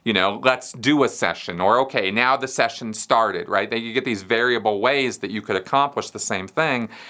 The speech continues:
but Hubbard wanted it uniform, one to the next, because he said that made the session run itself out. So there wasn't any unnecessary attention or stress or trauma created by the session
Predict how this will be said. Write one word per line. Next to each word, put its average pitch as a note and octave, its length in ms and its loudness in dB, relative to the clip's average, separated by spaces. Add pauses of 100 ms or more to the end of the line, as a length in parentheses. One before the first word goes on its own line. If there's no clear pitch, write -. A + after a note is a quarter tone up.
(160)
but A2 160 2
Hubbard C#3 440 2
wanted A#2+ 420 2
it A#2+ 140 -2
uniform, A2 760 -2
one A2 300 4
to C3+ 100 -4
the B2 140 0
next, F2+ 400 -4 (340)
because A#2+ 300 2
he A#2+ 80 2
said G#2+ 400 2
that B2+ 360 4
made A#2+ 520 0
the G2+ 80 -4
session G2 800 0 (340)
run A#2+ 420 2
itself A#2 720 0
out. G2+ 400 0
So A2+ 220 0
there G#2 140 2
wasn't A2 360 0
any G#2 400 -2 (840)
unnecessary B2+ 1000 2
attention A2+ 600 -2
or F#2 120 0
stress G#2 480 -2
or G#2 60 -2
trauma F2+ 380 -2
created F2 540 -4
by F2+ 280 2
the F2+ 100 -6
session F2 600 -4